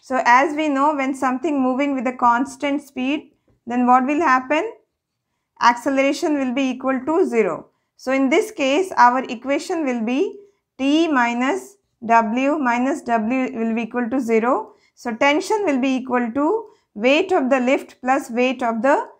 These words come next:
person. And, uh, if we remember, uh, weight of the lift is three thousand and weight of the person is two hundred. So that will be equal to three thousand two hundred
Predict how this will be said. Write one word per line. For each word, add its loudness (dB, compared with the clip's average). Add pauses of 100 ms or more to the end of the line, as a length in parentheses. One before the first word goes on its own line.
(200)
person. 2 (280)
And, -4
uh, 4
if -4
we 2
remember, 4 (520)
uh, 6
weight 2
of -2
the 0
lift -4
is -2 (260)
three -4
thousand 2 (760)
and 0
weight 2
of 0
the 2
person 0
is -2
two -2
hundred. 0 (300)
So -12
that 4
will -2
be 0
equal -4
to -4
three -2
thousand 0
two -2
hundred -2